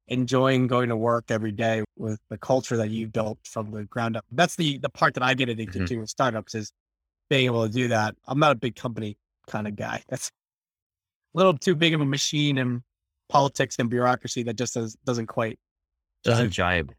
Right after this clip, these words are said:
Speaker 2: Doesn't
Speaker 1: Yeah.
Speaker 2: jibe.
Speaker 1: Yeah.
Speaker 2: Yeah, I know. I, I can understand that sentiment completely, being in both big companies and small companies
Speaker 1: Yeah.
Speaker 2: myself. So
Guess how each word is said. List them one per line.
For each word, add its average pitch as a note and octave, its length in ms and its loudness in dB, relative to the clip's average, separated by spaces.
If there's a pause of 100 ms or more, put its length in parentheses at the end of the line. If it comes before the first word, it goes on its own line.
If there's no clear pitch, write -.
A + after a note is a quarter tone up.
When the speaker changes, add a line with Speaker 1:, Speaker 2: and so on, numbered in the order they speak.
(120)
Speaker 2:
Doesn't A2+ 180 0
Speaker 1:
Yeah. A2+ 80 2
Speaker 2:
jibe. D#2 300 -4 (120)
Speaker 1:
Yeah. G#2+ 100 -8 (1080)
Speaker 2:
Yeah, A#2+ 280 6
I A2+ 80 6
know. A#2+ 260 6
I, G#2+ 300 4
I G2 240 2
can G#2 180 -2
understand G2 440 0
that E2+ 240 -2
sentiment F#2 420 -2
completely, E2 600 0
being F2 180 0
in E2+ 100 0
both E2+ 240 -2
big E2 160 -2
companies D#2+ 400 -6
and D2+ 100 -6
small C#2+ 220 -6
companies D2 400 -10
Speaker 1:
Yeah. C#2+ 120 -6
Speaker 2:
myself. D#2+ 300 -6
So D2 280 -2